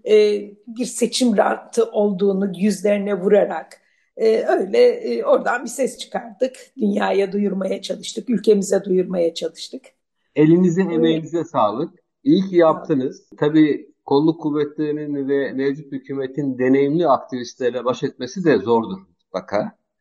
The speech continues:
Speaker 1: <laughs>
Speaker 2: Ama
Speaker 1: Evet.
Speaker 2: tabii bu, e, bir tarafıyla güzel bir şey. Geçmişte nükleer karşıtı hareketin ülkemizde bizim çok güçlü olduğunu, çok etkili olduğunu biliyoruz tabii ki. E,
Speaker 1: Evet.
Speaker 2: o günlerin etkisiyle yaş ortalamasının yüksek olduğunu söylemek,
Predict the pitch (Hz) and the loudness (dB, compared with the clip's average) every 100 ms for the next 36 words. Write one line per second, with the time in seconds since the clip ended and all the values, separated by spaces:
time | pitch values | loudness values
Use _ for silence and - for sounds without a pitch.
0 | - - _ 262 - 143 151 170 175 170 | -16 -16 _ -6 -2 0 2 4 2 -2
1 | - _ 143 147 151 131 147 156 - 135 | -8 _ 0 2 2 0 0 2 2 -4
2 | 135 131 127 135 139 147 143 151 151 135 | -4 -4 -4 -4 -2 -4 -4 -4 -2 -2
3 | 131 156 135 113 120 120 147 - 117 117 | -2 -2 -4 -8 -8 -6 -8 -10 -10 -10
4 | 117 127 - 127 127 123 123 - 127 127 | -10 -16 -8 -4 -2 -4 -8 -4 -2 -2
5 | 120 113 - 123 113 113 110 - 123 117 | -4 -4 -4 -2 -2 -2 -10 -12 -10 -8
6 | 113 - 120 120 110 113 113 110 113 - | -8 -10 -10 -10 -8 -8 -6 -8 -10 -10
7 | 120 110 117 - 156 135 85 82 80 - | -14 -12 -12 0 4 4 2 -6 -14 -18
8 | _ 110 - 104 - 113 120 110 90 80 | _ -12 -8 -10 -6 2 4 4 2 -6
9 | - _ 95 107 101 98 _ 78 71 - | -16 _ -4 0 0 -2 _ -16 -16 -10
10 | 104 135 135 _ _ _ _ 101 101 - | -4 -4 -6 _ _ _ _ -6 -4 -4
11 | 107 120 117 127 117 107 104 - - - | -4 -4 -2 0 0 -2 -6 -10 -14 -8
12 | 90 80 - - _ _ - 95 95 92 | -6 -6 -8 -14 _ _ -4 -4 -2 -6
13 | 101 92 90 - 90 90 107 95 90 85 | -6 -8 -8 -10 -12 -4 -4 -4 -4 -6
14 | 82 82 87 85 _ - 92 90 87 92 | -8 -10 -12 -16 _ -4 -4 -4 -10 -14
15 | _ | _